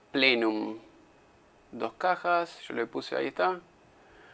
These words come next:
Mirá, uh, este, este parece que va bien ahí. Normalmente, el, todo, normalmente los cables que son cien por ciento cop-, eh,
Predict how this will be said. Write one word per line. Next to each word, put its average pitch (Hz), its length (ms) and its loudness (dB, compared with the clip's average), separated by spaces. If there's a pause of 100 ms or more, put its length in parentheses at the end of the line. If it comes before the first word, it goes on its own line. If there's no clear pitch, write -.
(160)
Mirá, 139 380 4
uh, 165 260 2
este, 139 420 -2
este - 500 -10
parece 131 340 -12
que 123 100 -10
va 139 180 -8
bien 143 280 -6
ahí. 135 360 -8
Normalmente, 180 400 4
el, 147 120 6
todo, - 340 4 (100)
normalmente 202 440 4
los 170 100 4
cables 202 240 4
que 156 80 -4
son 170 220 2
cien 185 180 0
por 160 100 2
ciento 160 280 2
cop-, 180 180 2 (220)
eh, 113 600 4